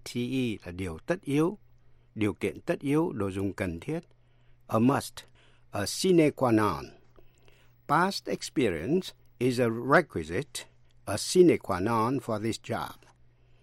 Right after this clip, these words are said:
Làm việc này cần có kinh nghiệm. Past experience is a,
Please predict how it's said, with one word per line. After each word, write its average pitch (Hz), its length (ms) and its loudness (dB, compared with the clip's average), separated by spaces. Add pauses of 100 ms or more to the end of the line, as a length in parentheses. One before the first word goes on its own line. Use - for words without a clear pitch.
(280)
Làm 110 240 0
việc 104 160 -4
này 107 260 -2
cần 104 280 -4
có 131 200 -4
kinh 147 180 4
nghiệm. 123 180 0 (1120)
Past 135 420 0
experience 104 760 -4 (100)
is 110 280 -4
a, 95 80 -6